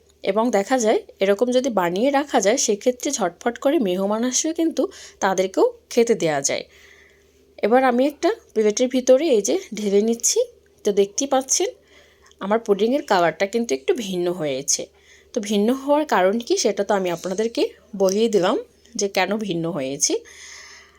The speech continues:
কারণ বাচ্চা দেখা যায় প্রতিদিন এক রকমের কিন্তু পুডিং খেতে চায় না, যেই কারণে ভিন্ন করে বানানো। এটা আমার বাচ্চার জন্য সম্পূর্ণ বানানো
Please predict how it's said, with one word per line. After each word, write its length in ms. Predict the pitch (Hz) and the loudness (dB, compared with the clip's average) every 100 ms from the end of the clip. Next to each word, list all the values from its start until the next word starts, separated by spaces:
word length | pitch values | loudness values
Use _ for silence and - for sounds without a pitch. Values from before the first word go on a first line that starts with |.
| _ _ - | _ _ 0
কারণ 180 | 226 247 | 2 4
বাচ্চা 240 | 190 - 254 | 0 0 -2
দেখা 260 | 269 285 | -2 -2
যায় 160 | 262 233 247 | 0 0 -2
প্রতিদিন 320 | - 220 262 254 | -4 -2 -2 -4
এক 60 | 214 | -4
রকমের 300 | 226 233 254 254 | -4 -2 -2 -2
কিন্তু 200 | 254 320 453 _ | -2 -2 -2 _
পুডিং 220 | - 208 208 | 0 0 0
খেতে 200 | 277 285 277 | 0 0 0
চায় 160 | 160 127 | -2 -4
না, 60 | - - - | -12 -18 -8
যেই 140 | 185 180 | -6 -2
কারণে 260 | 190 196 294 - - | 0 2 0 -4 -10
ভিন্ন 220 | 208 196 208 | -6 -2 0
করে 140 | 185 165 | 0 0
বানানো। 380 | 151 147 160 254 269 | -4 -8 -6 -2 0
এটা 120 | - 185 | 0 -2
আমার 160 | 214 370 - | -2 -4 -8
বাচ্চার 420 | 180 185 - 269 262 | -8 -8 0 0 2
জন্য 140 | 269 269 320 | 0 0 0
সম্পূর্ণ 340 | 208 170 190 208 | -2 -6 -6 -4
বানানো 420 | 202 170 170 208 | -4 -4 -4 -4